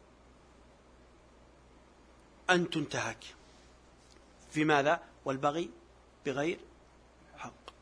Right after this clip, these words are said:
قال الله عز وجل: "ولا يغتب بعضكم بعضا ولا تلمزوا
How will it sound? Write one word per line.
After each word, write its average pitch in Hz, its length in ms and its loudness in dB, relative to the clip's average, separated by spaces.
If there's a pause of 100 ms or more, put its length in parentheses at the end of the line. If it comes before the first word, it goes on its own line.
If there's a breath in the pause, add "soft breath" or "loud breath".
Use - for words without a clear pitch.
(580)
قال 139 140 6
الله 135 260 4
عز 131 200 0
وجل: 135 400 4 (300 loud breath)
"ولا 139 460 6
يغتب 139 400 -2
بعضكم 135 420 2
بعضا 165 380 6 (240 loud breath)
ولا 143 200 6
تلمزوا 143 580 2